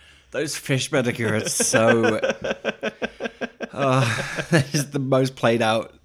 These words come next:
Speaker 1: thing in the world. Never actually tried one, though.
Speaker 2: So Molly, they're all getting their, their tootsies done, their, their mani-pedis, and M-,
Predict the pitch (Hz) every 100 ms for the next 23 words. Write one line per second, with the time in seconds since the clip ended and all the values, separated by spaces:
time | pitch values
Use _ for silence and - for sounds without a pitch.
0 | - - 110 107 110 110 110 110 104 101
1 | - - 269 226 - - 139 175 113 -
2 | - 139 120 95 95 92 95 _ - -
3 | - - 151 160 165 175 156 147 170 180
4 | 170 170 151 139 135 123 - - 135 127
5 | 131 - 160 - - 117 107 110 104 113
6 | 120 117 107 107 120 113 113 120 120 117
7 | 104 107 107 127 - - 123 135 202 147
8 | 160